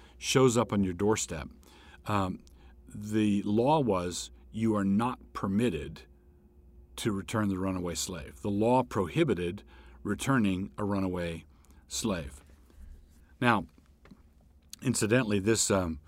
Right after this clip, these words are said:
addresses our own American history, it, which tells you for all the people who argued scripturally that, well, the Bible allows for slavery, the Bible allows for slavery,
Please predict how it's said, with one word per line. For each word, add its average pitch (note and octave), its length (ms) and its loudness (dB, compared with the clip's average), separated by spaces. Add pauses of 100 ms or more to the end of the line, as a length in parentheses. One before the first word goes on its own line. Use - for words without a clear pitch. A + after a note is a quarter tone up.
(380)
addresses G2+ 580 0
our G2+ 120 2
own G#2+ 160 2
American G2 420 0
history, F2+ 440 -6 (100)
it, G2 240 -4
which G#2 320 -6 (400)
tells A#2+ 280 2
you F#2+ 80 -2
for A2 160 0
all C3 120 6
the C3+ 60 2
people A2 300 0
who G#2 120 0
argued G2 480 -2 (280)
scripturally F2 720 -2
that, E2 200 -10 (240)
well, G2+ 120 0
the G2 80 -2
Bible G2 360 0
allows F#2 280 -4
for F2 120 -10
slavery, F2 440 -8
the E2+ 80 -10
Bible E2+ 340 -8
allows E2 280 -8
for E2 140 -14
slavery, E2 460 -12